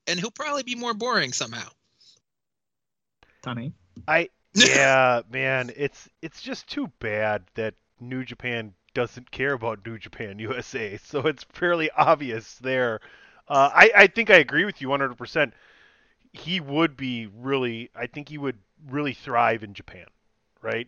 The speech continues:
Speaker 3: A
Speaker 1: Mm-hmm.
Speaker 3: new face to work with as far as I think he fits there really well. I think he has a really good story to tell there. And I think the way he works is easily something that he could just be s-, on everybody's wish list and have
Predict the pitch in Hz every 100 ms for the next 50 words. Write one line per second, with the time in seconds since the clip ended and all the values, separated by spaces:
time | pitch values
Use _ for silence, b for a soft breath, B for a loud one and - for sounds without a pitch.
0 | _ - 117 120 135 147 - 143 139 -
1 | - - 139 123 113 139 135 139 127 123
2 | - 127 - - 131 127 127 123 120 113
3 | 113 101 - b b b b b - 127
4 | 139 - 135 - _ _ 156 - - -
5 | - _ _ _ 131 160 180 196 _ _
6 | 139 160 151 160 170 190 - 131 131 139
7 | 127 - 147 139 123 123 104 131 131 127
8 | - - 123 131 147 156 - 170 175 170
9 | 180 202 b b b b - 120 120 120
10 | 117 - 135 123 139 131 - 107 123 127
11 | 139 135 139 123 143 156 - - 113 120
12 | 147 147 143 135 127 113 - 131 123 120
13 | 113 110 - 131 117 110 117 - 117 -
14 | - 127 107 113 123 113 110 98 98 110
15 | - 101 85 - - - - - 110 113
16 | 113 107